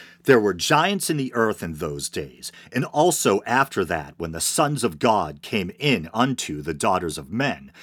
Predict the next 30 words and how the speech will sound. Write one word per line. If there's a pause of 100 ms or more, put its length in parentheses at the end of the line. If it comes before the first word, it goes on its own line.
(220)
and
they
bare (240)
children
to
them. (340)
The
same
became
mighty
men, (220)
which
were
of
old
men
of
renown." (360)
And
I
believe
people,
uh,
biblical
scholars, (320)
et
cetera, (400)
um, (140)
hypothesized
that